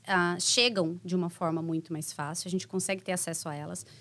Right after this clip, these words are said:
Então facilita esse nosso processo de entender e de respeitar as crianças que ainda não começaram esse processo de desfraude.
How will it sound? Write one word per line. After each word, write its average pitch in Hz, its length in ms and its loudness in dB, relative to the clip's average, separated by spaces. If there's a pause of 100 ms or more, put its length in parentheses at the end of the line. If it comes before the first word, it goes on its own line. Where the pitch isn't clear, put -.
(220)
Então 185 160 6
facilita 220 400 0
esse 214 140 -2
nosso 180 220 2
processo 175 540 0
de 165 200 -4
entender 175 600 2
e - 20 0
de 175 120 -4
respeitar 170 400 0
as 180 80 2
crianças 175 380 2
que - 80 -4
ainda 180 220 6
não 180 220 6
começaram 170 440 0
esse 160 120 -2
processo 160 340 -6
de 170 80 -6
desfraude. 170 580 -4